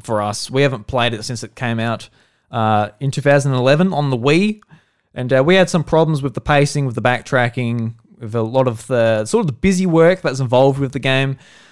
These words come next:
But now with the H D re-release, there are some fixes in there, which do include Fi shutting up,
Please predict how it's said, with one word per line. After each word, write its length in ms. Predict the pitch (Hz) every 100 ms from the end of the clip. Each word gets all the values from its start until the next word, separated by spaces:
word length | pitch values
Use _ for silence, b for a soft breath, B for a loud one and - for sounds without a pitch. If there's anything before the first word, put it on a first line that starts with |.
| b -
But 160 | 147
now 280 | 151 156 151
with 220 | 147 135
the 120 | 131 139
H 300 | 151 - -
D 220 | 143 131
re-release, 600 | 131 135 127 120 117 -
there 200 | 123 120
are 180 | 120 113
some 480 | 123 113 113 110 -
fixes 480 | _ - 349 175 131
in 160 | 123 110
there, 240 | 104 101 -
which 260 | 135 123 -
do 160 | 135
include 560 | 123 120 - 120 113 117 _ _ -
Fi 440 | 127 135 147 151 - _
shutting 400 | - - 147 143
up, 240 | 135 147